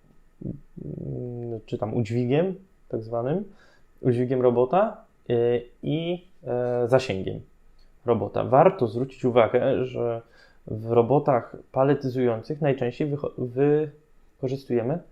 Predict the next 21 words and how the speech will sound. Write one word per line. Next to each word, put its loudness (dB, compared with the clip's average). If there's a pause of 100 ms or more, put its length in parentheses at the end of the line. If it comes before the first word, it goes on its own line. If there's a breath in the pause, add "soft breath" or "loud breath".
tylko 0
cztery 2
osie. -6 (1000)
E, -4 (420)
więc -4
warto 6
jednak 0 (580)
pochylić 0
się 0
nad 0
rozwiązaniem 0
czteroosiowym, 0 (340 loud breath)
co 4
też 6
jest 6
definiowane 2
przez, -2 (280)
przez -6
producentów -2
robotów -2 (480 soft breath)
na 0